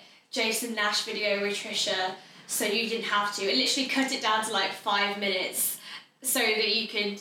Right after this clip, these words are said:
see what was going on. So you didn't have to watch thirty-five minutes of just bullshit and her crying and him being a dick. And then I literally, whilst we're talking that, I'm so tempted to do that with Shane. Cut out all the fancy infographics, all of the fucking stock photos they've bought from some website,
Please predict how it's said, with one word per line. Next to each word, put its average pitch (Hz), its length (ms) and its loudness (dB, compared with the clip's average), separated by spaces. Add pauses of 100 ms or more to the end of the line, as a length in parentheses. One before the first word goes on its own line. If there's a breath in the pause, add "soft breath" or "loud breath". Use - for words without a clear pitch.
(100)
see - 320 -2
what 226 100 2
was 214 100 -2
going 220 160 2
on. 208 160 0
So 269 80 0
you 254 160 4
didn't - 100 0
have 254 180 2
to 254 40 0
watch - 140 0
thirty-five 220 440 0
minutes 202 240 -4
of 202 60 -10
just - 240 -10
bullshit 202 480 0
and 202 100 -2
her 208 260 2
crying 190 360 2
and 196 180 0
him 202 220 -4
being 202 240 0
a 196 40 -6
dick. 196 340 0
And 196 80 -6
then 185 240 -4 (180)
I 285 160 4
literally, 285 960 0
whilst 277 340 2
we're 302 80 -4 (120)
talking 262 160 0
that, 226 220 2
I'm 247 60 -2
so 254 280 2
tempted 254 260 -2
to - 80 -10
do 233 60 -2
that 208 140 0
with 202 80 -2
Shane. 180 360 -4 (180 loud breath)
Cut - 200 0
out 349 180 6
all 339 100 4
the 339 80 0
fancy 285 300 -2 (100)
infographics, 208 1000 0 (260 soft breath)
all 285 200 4
of 311 60 2
the 311 80 2
fucking 285 360 0
stock 254 380 0
photos 220 520 -2
they've 208 200 -4
bought 208 320 0
from 233 160 -4
some 233 220 -2
website, 208 760 0